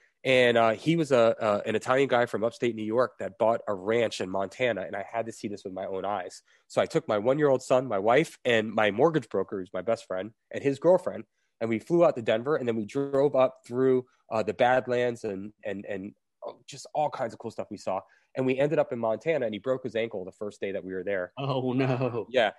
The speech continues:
Speaker 1: So anyway, so I had no revenue share in September, <laughs> right? Um,
Speaker 2: <laughs>
Speaker 1: October, I made, like, two hundred bucks, and, and then November, I made, like, four hundred dollars, which I honestly, I don't know if I even saw the deposits. But December twenty-second,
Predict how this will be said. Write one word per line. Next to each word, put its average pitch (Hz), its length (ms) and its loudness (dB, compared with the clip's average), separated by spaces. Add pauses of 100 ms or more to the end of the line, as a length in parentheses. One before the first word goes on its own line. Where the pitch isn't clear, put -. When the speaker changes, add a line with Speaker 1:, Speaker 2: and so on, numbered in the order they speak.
(120)
Speaker 1:
So - 180 4
anyway, 160 240 6
so 143 180 2
I 131 120 2
had 139 180 2
no 147 140 6
revenue 139 300 2
share 101 420 -4
in 107 80 -8
September, 98 500 -8 (160)
<laughs> 180 220 2
right? 127 260 0 (440)
Um, 123 400 6
Speaker 2:
<laughs> - 40 -20
Speaker 1:
October, 180 540 2
I 139 80 4
made, 135 160 0
like, 107 140 -4
two - 160 -6
hundred 131 220 -4
bucks, 113 340 -2
and, 101 320 -10
and 113 100 -8
then 113 240 -4
November, 143 380 -2
I - 20 0
made, 131 160 0
like, 120 140 -6
four 135 220 -4
hundred 113 100 0
dollars, 101 320 -2
which - 240 -12
I 139 100 4
honestly, 123 460 -2 (280)
I 120 80 0
don't 123 120 -2
know 113 60 0
if 107 100 -4
I 104 60 -2
even 98 140 -10
saw 98 180 -6
the 90 100 -14
deposits. 92 500 -14 (580)
But 131 280 2
December 190 360 2
twenty-second, 110 680 -4